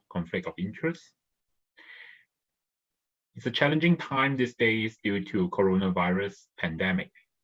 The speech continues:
This is a picture of me on the left side operating in the hospital. I'm wearing N ninety-five, and, uh, the hospital has a shortage of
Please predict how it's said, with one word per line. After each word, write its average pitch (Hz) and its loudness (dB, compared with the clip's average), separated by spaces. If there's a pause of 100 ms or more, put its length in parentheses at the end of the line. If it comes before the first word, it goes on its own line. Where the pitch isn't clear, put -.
(600)
This 160 -4
is 131 -4
a 98 4
picture 120 0
of 117 -2
me 113 2
on 92 0
the 85 -6
left 98 -2
side 98 -4
operating 92 -4
in 87 -2
the 85 -4
hospital. 90 -8 (640)
I'm 98 2
wearing 107 2
N 123 0
ninety-five, 117 2 (380)
and, 92 0
uh, 87 -4 (640)
the 98 -4
hospital 110 0
has 98 -2
a 85 -4
shortage - -2
of 90 -4